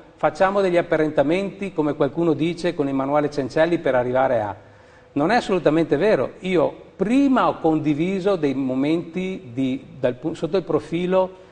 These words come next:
del, del, dei programmi e degli obiettivi da raggiungere e poi ho detto: "È attorno a questo pro-, a queste convergenze programmatiche,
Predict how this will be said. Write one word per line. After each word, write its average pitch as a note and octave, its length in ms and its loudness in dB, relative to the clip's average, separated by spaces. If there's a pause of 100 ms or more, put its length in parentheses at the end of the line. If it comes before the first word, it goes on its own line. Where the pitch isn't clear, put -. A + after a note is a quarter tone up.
(260)
del, C#3+ 560 4
del, B2+ 400 2
dei C#3 140 4
programmi C#3+ 800 4
e C#3+ 100 -6
degli C#3 200 0
obiettivi C#3+ 420 0
da D#3 100 4
raggiungere B2 600 0
e C3+ 80 -8
poi C4 160 2
ho A#3+ 80 2
detto: D3 460 0
"È - 100 0
attorno B3 460 2
a - 40 2
questo G3 300 -2
pro-, E3 200 -4
a C3 100 -4
queste - 340 0
convergenze E3 640 0
programmatiche, C3+ 1000 -2